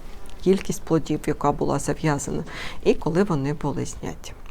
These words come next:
Тож пильнуйте і, головне, спостерігайте.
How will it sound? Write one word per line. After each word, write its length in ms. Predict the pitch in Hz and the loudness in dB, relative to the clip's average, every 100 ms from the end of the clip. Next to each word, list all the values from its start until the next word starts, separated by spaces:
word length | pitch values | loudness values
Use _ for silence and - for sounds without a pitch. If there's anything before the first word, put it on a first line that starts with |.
| - - - - - - - - - - - - - - 202 | -12 -12 -12 -10 -6 -4 -6 -10 -10 -12 -10 -12 -6 0 6
Тож 180 | 214 208 | 6 8
пильнуйте 580 | - 226 226 320 - - | 10 10 10 8 4 2
і, 80 | |
головне, 560 | 156 165 175 185 190 302 | 4 6 4 6 2 0
спостерігайте. 1160 | - - 220 226 185 185 160 160 135 147 - | -2 2 2 4 2 4 4 4 4 2 2